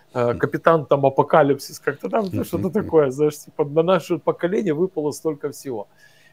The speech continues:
Speaker 1: И, э, вот, ну, наши дети с тобой взрослые, и как-то мои дети, а, сын в-, по-, поделился таким, а, м-, мнением, вернее, тенденциями, которые в его поколении сегодня набирают обороты.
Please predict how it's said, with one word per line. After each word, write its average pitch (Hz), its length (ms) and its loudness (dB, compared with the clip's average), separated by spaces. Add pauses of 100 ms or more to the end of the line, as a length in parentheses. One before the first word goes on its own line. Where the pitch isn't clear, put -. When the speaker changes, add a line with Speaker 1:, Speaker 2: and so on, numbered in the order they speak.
(160)
Speaker 1:
И, 160 320 -8 (200)
э, 139 80 -12
вот, 135 140 -12 (100)
ну, 123 360 -10
наши 131 300 -6
дети 123 220 -10
с 110 80 -12
тобой 120 240 -10
взрослые, 139 560 -4 (320)
и 107 60 -18
как-то 123 540 -6
мои 123 260 -8
дети, 127 360 -10 (400)
а, 113 460 -4
сын 127 280 -8
в-, 131 300 -18
по-, 120 160 0
поделился 120 540 -6
таким, 113 440 -12 (600)
а, 113 760 -4
м-, 131 320 -8
мнением, 127 960 -12
вернее, 120 300 -6
тенденциями, 120 840 -6 (280)
которые 117 520 -2
в 104 60 -16
его 123 340 0
поколении 123 960 -6
сегодня 117 440 -6
набирают 117 600 -2
обороты. 107 540 -8